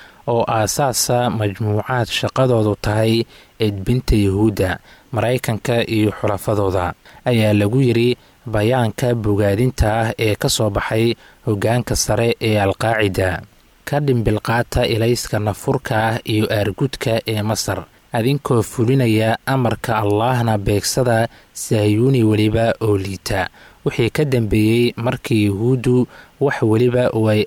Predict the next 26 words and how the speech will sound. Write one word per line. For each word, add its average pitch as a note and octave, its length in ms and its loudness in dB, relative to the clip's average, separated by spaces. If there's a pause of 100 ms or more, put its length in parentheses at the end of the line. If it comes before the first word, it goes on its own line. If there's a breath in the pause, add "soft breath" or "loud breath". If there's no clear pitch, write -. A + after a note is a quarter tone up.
awoodi A2+ 360 2
kareen A2+ 540 -2
oo G#2 180 0
burburin A2 600 0
iyo G#2+ 200 0
gumaad G#2+ 440 -2
ah G#2 120 0
ka - 160 -4
geysteen A2 480 -2
Ghazada G#2 560 0
ciziga, A#2 540 0 (280 loud breath)
waxaa A2+ 300 0
ummadda C3 360 0
muslimka A#2+ 520 -2
ah A2+ 240 0
ay G#2+ 160 -2
xaq - 240 -4
u C#3 160 0
leeyihiin A2+ 640 0 (320 loud breath)
inay A2 280 0
kula B2+ 280 0
dhaqmaan A2 640 -2 (140)
si - 260 -4
la B2 220 4
mid A2 200 0
ah G#2+ 280 0